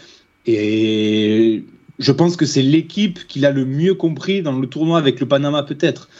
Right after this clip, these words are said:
Euh, l'état d'esprit qu'ils avaient, euh, tu le disais, euh, c'est, ils, plusieurs fois, ils ont utilisé le mot « on est en mission, on est en mission, on veut représenter le pays ». Franchement, moi, c'est mon équipe coup de cœur du tournoi parce qu'ils ont montré quelque chose de, d'assez exceptionnel dans le jeu d'abord,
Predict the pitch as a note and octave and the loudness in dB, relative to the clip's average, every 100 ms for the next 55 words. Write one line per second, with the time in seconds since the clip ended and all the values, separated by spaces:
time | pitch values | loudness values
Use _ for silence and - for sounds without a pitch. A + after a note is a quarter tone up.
0 | - - _ - G#2+ G#2+ G#2 G#2 G2+ A#2 | -20 -20 _ -8 -4 -2 0 0 2 2
1 | E3 E3 D#3 D3 - - F3 C#3+ C#3+ D3 | 2 0 -4 -6 -6 -6 -4 -2 0 0
2 | D3+ E3 E3 B2+ A#2 A2+ A2 G#2+ G#2+ G2+ | 4 2 2 0 0 0 -2 -2 -2 -4
3 | - A#2+ A#2+ C3 C#3+ C#3+ C#3 A#2 A2+ A2 | -8 -8 -4 2 2 4 2 2 2 2
4 | A2 A2 G#2+ G#2 A#2+ A#2 A2+ A#2 A2+ A2+ | 0 2 0 0 2 4 4 2 0 -4
5 | A2+ - _ _ - F3+ F3 F3 F3+ D3+ | -8 -12 _ _ 0 2 2 2 0 0
6 | C3 B2 C3+ C3+ D3 C#3 C#3 D3+ C3+ B2+ | -2 -8 -6 -2 0 2 2 2 2 2
7 | B2+ C3 A#2+ C3+ B2+ A#2+ B2 B2 B2+ A#2+ | 2 0 0 0 2 2 2 4 2 2
8 | C#3 C3+ C3 A2+ A#2+ A#2+ B2 A#2 A#2 B2 | 2 2 2 4 4 4 2 0 2 2
9 | A#2 A#2+ C3 C3 - - - - - _ | 2 2 2 0 -4 -20 -20 -20 -20 _
10 | _ - C#3+ F#3 D3+ - B2+ B2+ B2 A#2+ | _ -2 2 4 2 0 0 0 -2 -8
11 | C#3+ C3 D3+ B2+ B2 B2 C#3 D3+ A2+ - | -8 -4 -2 -2 -4 -2 0 0 -2 -6
12 | A2+ A2+ A#2+ A#2 - B2+ A#2+ C3+ A#2 A#2 | -4 -2 -2 -4 -6 -6 -2 0 2 2
13 | A2 G#2 G2+ A2+ C3+ A#2+ A#2 - B2+ D3 | 2 0 0 0 0 2 0 2 4 4
14 | C3+ C#3+ C#3+ B2 E3+ F#3+ A2 D#3 | 2 2 2 2 0 0 -2 -4